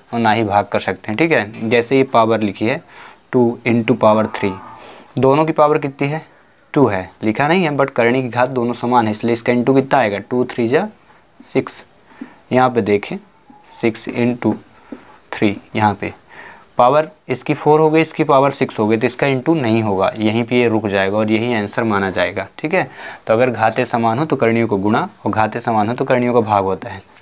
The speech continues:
Such as, अगर power six लिखा है, power four करणी सिक्स और divide पे लिखा है power four करणी टू, तो इनका divide किया जा सकता है। तो divide के लिए क्या करेंगे?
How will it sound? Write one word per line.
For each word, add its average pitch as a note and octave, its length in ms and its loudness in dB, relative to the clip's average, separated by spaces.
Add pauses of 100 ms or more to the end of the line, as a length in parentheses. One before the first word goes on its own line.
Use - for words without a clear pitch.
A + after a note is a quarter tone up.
(160)
Such C3 260 -4
as, A#2 180 0 (920)
अगर A#2+ 220 0
power B2+ 320 2
six C3+ 300 -4
लिखा A2+ 240 -4
है, B2 120 -4 (640)
power A#2 300 4 (100)
four C3+ 320 0 (240)
करणी A2+ 240 2
सिक्स B2 380 -2 (240)
और B2 140 4
divide A#2 420 0
पे A#2 80 0
लिखा G2+ 240 -2
है D#3 160 -4 (500)
power A2 280 4
four A2+ 360 -4
करणी G#2 320 0
टू, F#2 240 -6 (300)
तो D#3+ 80 2
इनका D#3 180 4
divide A#2+ 380 2 (120)
किया A#2+ 200 2
जा G2 120 0
सकता - 340 -10
है। F2 100 -14 (880)
तो B2+ 60 0
divide B2+ 340 4
के C#3+ 60 -4
लिए C#3 100 0
क्या C3+ 140 0
करेंगे? B2+ 420 0